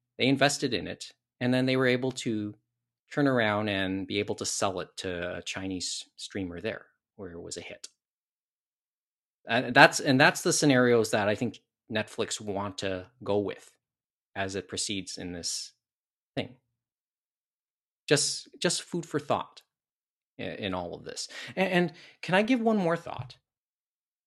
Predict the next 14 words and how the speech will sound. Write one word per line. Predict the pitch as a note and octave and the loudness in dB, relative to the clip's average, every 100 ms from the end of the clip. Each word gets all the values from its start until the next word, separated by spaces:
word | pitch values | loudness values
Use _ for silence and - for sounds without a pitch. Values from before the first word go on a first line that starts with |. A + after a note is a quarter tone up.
| _ _ _ _ - | _ _ _ _ -6
Because | B2+ - D3+ D3 C#3 - | -6 4 6 6 2 0
I | A#2 | 2
just | B2 - | 0 -2
brought | - G#2+ A2 - _ _ | 0 2 0 -6 _ _
up | G#2 - _ _ _ _ - | -8 -8 _ _ _ _ -8
such | - G2+ | -6 -6
a | - | -6
series. | - G2 G#1+ - - _ _ _ _ _ _ _ _ _ _ _ _ _ _ _ _ _ _ _ _ _ _ _ - | -4 -6 -8 -12 -14 _ _ _ _ _ _ _ _ _ _ _ _ _ _ _ _ _ _ _ _ _ _ _ -4
What | B2+ | 0
about | D3 D3+ D3+ - - _ _ _ _ - | 4 6 4 0 -18 _ _ _ _ -6
Japanese | A#2 A#2 A#2+ A2 G2+ - - | -4 -2 -2 -4 -4 -8 -12
live | F#2 F#2+ - | -10 -8 -8
action | E2+ - | -10 -10
dramas? | F2+ - D2 - - | -12 -12 -14 -14 -16